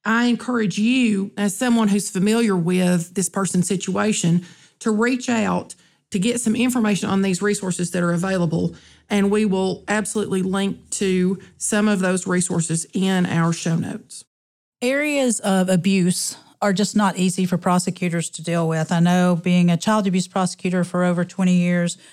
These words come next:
Speaker 2: certainly those cases are not easy to handle. They're difficult. And elder abuse is really the same way. So, Tammy,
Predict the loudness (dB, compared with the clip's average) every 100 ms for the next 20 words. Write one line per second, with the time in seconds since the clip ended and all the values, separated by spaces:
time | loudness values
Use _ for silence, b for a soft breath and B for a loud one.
0 | B B -10 -2 0 2 2 2 0 0
1 | 0 2 2 4 4 4 2 -2 -2 0
2 | 0 -2 2 2 4 4 2 2 2 2
3 | 0 0 -4 -6 -8 -20 b b b b
4 | -4 0 2 2 2 2 0 0 2 0
5 | 2 0 0 -2 -2 0 0 2 2 2
6 | 2 0 2 4 4 4 2 -4 -10 B
7 | B -6 -2 0 2 0 -2 -6 -8 0
8 | 2 4 2 0